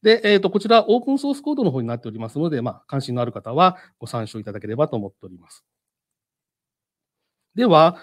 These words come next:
えー、その、お、マッチリブなんですけども、まあ、合成可能なマッチリブのエーエックスアイフォーのモデル、まあ、それと、まあ、ティーエルエムラッパーということでですね、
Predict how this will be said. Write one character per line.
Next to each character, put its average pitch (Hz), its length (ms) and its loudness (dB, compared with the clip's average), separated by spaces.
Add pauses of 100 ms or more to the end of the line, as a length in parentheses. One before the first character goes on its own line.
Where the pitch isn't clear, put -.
(180)
え 135 460 4
ー、 - 20 -4
そ 202 120 0
の、 220 140 6
お、 175 280 4
マ 143 80 2
ッ 139 40 0
チ 147 120 -10
リ 156 80 -2
ブ 147 40 -4
な 127 140 0
ん - 20 -4
で 104 80 -6
す - 80 -14
け - 80 -10
ど 101 80 -10
も、 185 220 0
ま 170 140 0
あ、 - 20 -6
合 147 260 0
成 190 280 -2
可 175 120 -2
能 165 240 2
な 220 240 4 (220)
マ 135 120 -2
ッ - 20 -4
チ 139 180 -18
リ 143 80 -4
ブ 113 120 -8
の 107 280 -6
エ - 40 -6
ー 175 180 0
エ - 20 0
ッ 190 100 -4
ク - 80 -20
ス - 80 -14
ア 190 80 -2
イ 190 60 0
フ 190 140 -14
ォ 277 160 -6
ー - 20 -
の 143 80 -2
モ 107 160 -6
デ 104 120 -12
ル、 92 100 -14 (420)
ま 180 60 -4
あ、 - 20 -
そ - 80 -2
れ 240 120 0
と、 247 300 -4
ま 180 100 0
あ、 131 60 -2
テ 143 80 -4
ィ 139 60 2
ー - 20 2
エ 135 60 2
ル 131 80 2
エ 127 40 0
ム 120 120 0
ラ 127 100 4
ッ - 40 -8
パ 110 200 -6
ー 101 40 -8
と 101 140 -12
い 104 40 -8
う 101 60 -10
こ 117 100 -12
と 113 80 -8
で 90 100 -14
で 85 60 -20
す - 160 -20
ね、 156 160 0